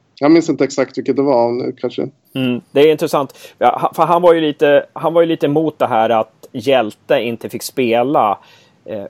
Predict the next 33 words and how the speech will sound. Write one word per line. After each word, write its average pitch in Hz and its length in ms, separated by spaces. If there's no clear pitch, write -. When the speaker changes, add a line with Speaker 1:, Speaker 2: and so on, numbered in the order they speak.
Speaker 2:
och, 113 300
och 131 300
Adrian 123 260
inte 110 240
fick 104 140
spela. 123 600
Och 95 220
han, - 200
han 113 120
var 120 140
ju, 117 160
han 127 160
sa 143 200
ju 127 60
någonting 113 360
här, 104 160
"Ja, 120 140
men 131 120
ge 135 240
Hjälte 160 420
fem 110 240
matcher 110 320
från 101 160
start 104 280
så - 100
kommer 110 200
ni 101 100
få 104 120
se 143 220
att 107 100
det 98 80
händer 131 300
grejer." 92 380